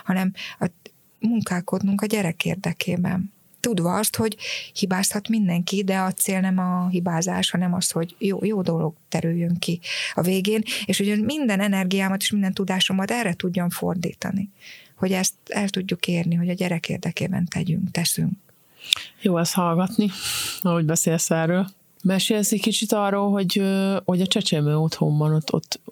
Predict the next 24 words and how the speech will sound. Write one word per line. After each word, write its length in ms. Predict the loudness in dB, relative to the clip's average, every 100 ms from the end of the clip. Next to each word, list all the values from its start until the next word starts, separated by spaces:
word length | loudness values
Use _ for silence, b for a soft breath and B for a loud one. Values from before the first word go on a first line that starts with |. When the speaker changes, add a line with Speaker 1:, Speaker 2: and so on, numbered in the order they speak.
| -2
Speaker 2:
mit, 300 | 0 0 0
mit 160 | 0 0
csi-, 140 | -2 0
csinálsz, 520 | 2 4 4 2 2
miért 240 | 2 2 0
csinálsz, 640 | 2 4 4 2 0 -4 -10 -14 -14
hogy, 320 | -2 0 2
hogy 220 | 2 4
van, 180 | 4 4
mint 200 | 4 4
van, 220 | 2 2
és 140 | 2 2
ha 120 | 2
jól 280 | 2 2 0
tudom, 280 | 2 2 2
akkor 340 | 0 2 2
néha, 480 | 4 4 2 2 -2 B B B B
ö, 440 | 0 2 4 2 2
szoktál 400 | 2 0 0 0
is 100 | 0
posztolni 460 | 0 0 2 2 4
erről, 340 | 2 4 4
hogy, 260 | 4 2 2
ö, 220 | 2